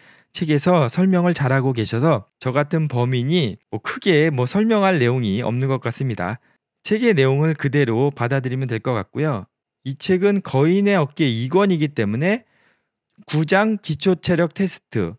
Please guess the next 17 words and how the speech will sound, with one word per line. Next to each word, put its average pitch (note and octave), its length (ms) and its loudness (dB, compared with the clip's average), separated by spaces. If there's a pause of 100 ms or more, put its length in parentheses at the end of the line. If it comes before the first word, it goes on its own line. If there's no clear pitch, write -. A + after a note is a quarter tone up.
여기서는 D#3 640 0
기억 E3 280 0
분석하는 E3 600 -2
법을 C#3 360 0
다루고 A#2 360 -2
있고요. A#2 400 -2 (1040)
십 - 240 -6
장은 F#3+ 400 2
가치평가라는 E3 960 0
환상, D#3+ 560 0
여기서는 C3+ 560 -2 (120)
어떻게 C3+ 560 0
가치평가를 D3+ 720 -2
해야 F3 160 2
되는지 C#3 500 -2 (480)
이야기하고 B2+ 480 0
계시고요. G#2+ 600 -4